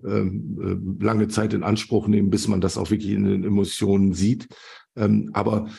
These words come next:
im Verhältnis gesehen, wenn ich jetzt mal vierundzwanzigtausend Container auf so einem großen Frachter habe und dann die Emissionen durch die Anzahl der Container teile und dann auf Kilogrammbasis umrechne, so schlecht steht das Seeschiff gar nicht da.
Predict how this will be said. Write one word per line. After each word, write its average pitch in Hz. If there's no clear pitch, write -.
im 113
Verhältnis 117
gesehen, 110
wenn 107
ich 110
jetzt 113
mal 110
vierundzwanzigtausend 113
Container 110
auf 107
so 110
einem 101
großen 104
Frachter 107
habe 107
und 98
dann 104
die 107
Emissionen 110
durch 104
die -
Anzahl 110
der -
Container 110
teile 110
und 98
dann 104
auf -
Kilogrammbasis 107
umrechne, 101
so 117
schlecht 113
steht 113
das 107
Seeschiff 101
gar 92
nicht 85
da. 101